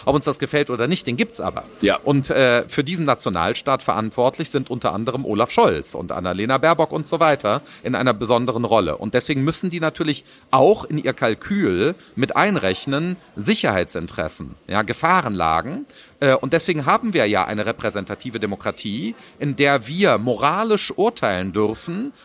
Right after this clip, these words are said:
Speaker 1: von einem höheren moralischen Standard
Speaker 2: Mhm.
Speaker 1: und etwa sagen können, die Sache mit Katar, das müssen wir aber noch mal genauer analysieren,
Speaker 2: Mhm.
Speaker 1: während gleichzeitig es dann eben Sache der Bundesregierung ist, ja, äh, auch zu taktieren und zu lavieren und genau abzuwägen, zu sehen, was ist moralisch gerade noch vertretbar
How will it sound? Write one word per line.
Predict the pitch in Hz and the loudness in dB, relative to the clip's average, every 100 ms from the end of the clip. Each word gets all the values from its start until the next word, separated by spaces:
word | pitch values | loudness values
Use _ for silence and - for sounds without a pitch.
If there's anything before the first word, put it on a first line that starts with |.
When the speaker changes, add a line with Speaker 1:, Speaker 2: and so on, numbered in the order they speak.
| - | -4
Speaker 1:
von | 160 | -2
einem | 135 127 | 0 2
höheren | 240 247 165 | 4 2 2
moralischen | 127 110 110 98 98 | 0 2 0 -2 -6
Standard | - 101 95 135 156 190 | -4 -2 2 4 6 4
Speaker 2:
Mhm. | 175 - | 0 -10
Speaker 1:
und | - 143 | -8 -4
etwa | 147 151 | 0 0
sagen | 120 156 175 156 | 2 2 0 0
können, | 143 139 | 0 0
die | |
Sache | 117 123 131 | 0 -2 -2
mit | 117 - - | -8 -8 -4
Katar, | 107 120 139 | -2 0 0
das | 117 | -2
müssen | 139 139 | -6 -4
wir | 131 | 0
aber | 113 | 2
noch | 107 | 0
mal | 110 101 | -2 -2
genauer | 101 156 135 | 0 0 0
analysieren, | 95 98 92 87 110 156 | -2 -4 -6 -6 -4 0
Speaker 2:
Mhm. | 202 107 139 135 | 2 4 2 4
Speaker 1:
während | 143 127 | 2 2
gleichzeitig | 120 113 147 - 170 196 190 | 2 4 2 -2 -4 -4 -6
es | 175 | -4
dann | 165 147 | -2 0
eben | 135 | -2
Sache | 110 120 143 | 2 2 2
der | 113 | -2
Bundesregierung | 107 123 123 147 123 151 170 | -2 -4 -4 -6 -4 -4 -4
ist, | 151 226 - - - | -4 -4 -4 -12 -4
ja, | 98 143 - - - | 0 0 -2 -16 -2
äh, | 151 135 | 2 4
auch | - - - | 6 4 2
zu | - | -8
taktieren | 165 - 127 - 196 220 190 | -4 -4 -4 -4 -4 -2 -2
und | 139 135 | -4 -4
zu | 160 | -2
lavieren | 147 107 127 196 226 254 277 - - | 0 0 -2 -6 -4 -4 -6 -12 -6
und | 143 | -2
genau | 147 143 190 - | 2 4 2 2
abzuwägen, | 180 - - 214 147 123 113 123 | -8 -6 -6 -4 2 2 2 0
zu | - | -6
sehen, | 110 117 170 120 | -2 0 0 2
was | 127 208 - | 2 2 -4
ist | - | -6
moralisch | 156 131 127 151 143 | 0 2 4 2 -4
gerade | 113 117 131 | 0 0 0
noch | 127 | -2
vertretbar | - 120 - 123 143 160 180 294 | -2 -4 -2 -2 0 0 0 -2